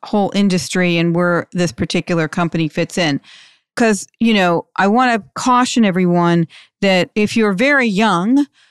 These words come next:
you can have just a hundred percent equities as your investment, but you need to have a long time horizon because you're gonna have some ups and downs.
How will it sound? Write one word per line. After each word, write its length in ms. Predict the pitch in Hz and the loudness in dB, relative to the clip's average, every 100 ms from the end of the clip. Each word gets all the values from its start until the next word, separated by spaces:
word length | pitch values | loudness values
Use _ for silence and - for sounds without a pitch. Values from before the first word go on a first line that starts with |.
| _ | _
you 180 | 208 233 | -2 -2
can 380 | - 269 277 285 | 0 0 0 0
have 520 | 262 262 220 180 180 | 0 -2 -2 -2 -4
just 260 | - 202 - | -6 -6 -4
a 60 | |
hundred 280 | 208 214 190 | -4 -2 -4
percent 320 | 196 - 196 | -6 -4 -2
equities 600 | 185 190 180 170 156 160 | -2 -4 -4 -4 -4 -6
as 260 | - 180 170 | -6 -6 -4
your 140 | 175 | -4
investment, 640 | 170 165 196 - 160 147 - | -2 -2 -2 -4 -4 -4 -4
but 100 | 165 | -2
you 140 | 180 | 0
need 160 | 190 175 | -2 -2
to 80 | 190 | -2
have 160 | 175 | -2
a 60 | 170 | -2
long 280 | 175 175 170 | -2 -2 -2
time 260 | 175 170 | -2 -2
horizon 460 | 160 160 160 151 151 | -2 -2 -2 -2 -4
because 300 | 151 165 151 | -4 -6 -6
you're 80 | 160 | -4
gonna 180 | 170 | -2
have 160 | 165 156 | -2 -2
some 160 | - 160 | -2 -4
ups 240 | - - | -4 -6
and 80 | 156 | -2
downs. 440 | 180 170 131 - | 0 0 -2 -6